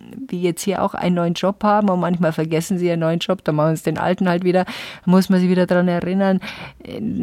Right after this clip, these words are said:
Das wird ja immer leichter und im, wenn ich zurückschaue auf die letzten dreißig Jahre, das ist ja auch kein Vergleich, wie ich früher war. Aber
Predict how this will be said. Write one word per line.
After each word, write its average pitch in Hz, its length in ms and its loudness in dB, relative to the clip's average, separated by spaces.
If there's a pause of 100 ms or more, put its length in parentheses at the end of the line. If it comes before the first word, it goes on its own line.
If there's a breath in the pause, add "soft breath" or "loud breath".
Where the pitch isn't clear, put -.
(560)
Das 190 400 2
wird 233 280 6
ja 170 180 6
immer 156 300 2
leichter 143 560 -4
und - 240 -10
im, - 400 -8
wenn 165 180 -4
ich 175 160 -6
zurückschaue 175 800 0
auf - 160 -4
die 175 140 -4
letzten 160 380 -6
dreißig 165 460 -4
Jahre, 165 320 -4
das 160 180 -6
ist - 280 -6
ja - 140 -2
auch - 180 -8
kein 165 180 -4
Vergleich, 160 720 -4
wie 165 140 -6
ich 165 120 -10
früher 160 380 -6
war. 165 220 -2 (440 loud breath)
Aber 196 240 4